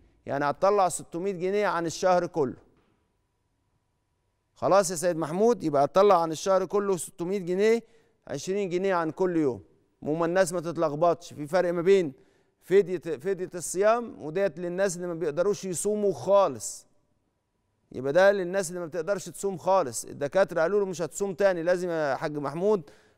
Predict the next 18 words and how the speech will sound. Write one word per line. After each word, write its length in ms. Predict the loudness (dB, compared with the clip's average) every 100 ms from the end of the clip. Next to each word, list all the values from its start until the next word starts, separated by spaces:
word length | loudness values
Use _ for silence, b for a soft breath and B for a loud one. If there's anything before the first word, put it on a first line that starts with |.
| b
يكونوا 340 | -8 -2 2
قالوا 180 | 4 2
له: 60 | 2
"ما 120 | -2
تس-، 160 | -4 -6
مش 220 | -6 -4
هتصوم 280 | -4 -4 -4
س-، 320 | -4 -4 -6
مش 180 | -4 -4
هتصوم 280 | -2 -2
تاني"، 320 | 2 4 4 0
مش 160 | -4
قالوا 160 | -2 0
له: 120 | 0
"أنت 180 | -2 -2
تعبان 400 | 0 4 4 2
دلوقتي 380 | 2 2 2 2
وافطر 440 | 2 2 2 2